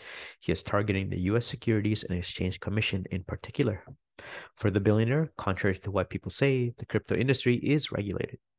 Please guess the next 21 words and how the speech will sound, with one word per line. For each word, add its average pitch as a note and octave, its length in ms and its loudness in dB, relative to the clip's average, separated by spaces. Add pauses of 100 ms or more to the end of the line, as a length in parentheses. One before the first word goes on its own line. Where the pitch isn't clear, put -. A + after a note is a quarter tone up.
It G2+ 100 0
just - 320 2
so B2 160 4
happens G#2+ 380 -2
that - 80 -8
the F2+ 120 -4
S G2 200 0
E - 20 -12
C - 180 -4
failed G2 380 0
in G2 140 -2
its - 180 -4
role. F#2+ 300 0 (280)
This G#2+ 200 4
is G2 80 -6
what F#2+ 220 2
he A2+ 120 -2
just G#2 200 0
said F2+ 240 -4
on E2+ 180 -4
Twitter. - 360 -2